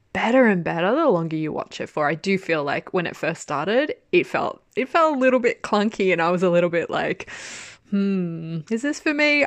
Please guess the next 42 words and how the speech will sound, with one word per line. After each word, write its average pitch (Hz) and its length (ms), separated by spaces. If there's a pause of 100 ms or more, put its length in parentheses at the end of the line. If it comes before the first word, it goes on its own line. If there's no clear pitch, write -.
I 190 100
don't 185 240
know." 160 340 (760)
So 247 260
the 262 80
reason 285 300
that 480 100
I 453 140
picked 190 320
up 175 180
Kiss - 300
Goblin, 165 500 (320)
uh, 185 420
is 196 200
because 202 640
I 262 200
have 226 440
a 170 60
lovely 170 280
K-drama 175 520
friend 175 320
called 262 240 (120)
Lizzie, 180 480 (340)
um, 185 340
and 196 80
we 311 100
chat 370 220
about 196 280
dramas, 170 540
and 185 220
she - 260
had 392 160
told 170 380
me 170 120
about - 300
this - 300
one, 165 320
um, 165 100
just 233 220
because 247 220
it 190 80
has, 175 420